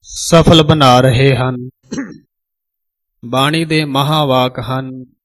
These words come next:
"ਕੋਈ ਪੁੱਤ ਸਿੱਖ ਸੇਵਾ ਕਰੇ ਸਤਿਗੁਰ ਪੂਰੇ ਕੀ,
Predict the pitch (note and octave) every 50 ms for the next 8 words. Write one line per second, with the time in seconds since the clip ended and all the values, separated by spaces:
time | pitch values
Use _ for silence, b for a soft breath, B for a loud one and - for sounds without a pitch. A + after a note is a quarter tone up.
0 | _ _ _ _ _ _ _ _ _ _ _ _ _ _ _ _ _ _ _ _
1 | _ _ - C#3 C#3+ D3+ D3+ D#3 D#3 D3+ - - D3+ D#3 F3 E3+ - - - -
2 | - - D3+ D3 D#3+ D#3 - C#3+ - - - C3+ C3 C3+ C3+ C#3 C#3 C#3 C#3 C#3
3 | - C3+ C3 C#3 C#3 C#3+ C3+ - - - - B2 B2 - C3 B2 C3+ C3 C3+ C3
4 | - - B2+ B2+ C3 C#3+ D3+ D#3+ D3+ - E3+ D#3+ F3+ F3+ - -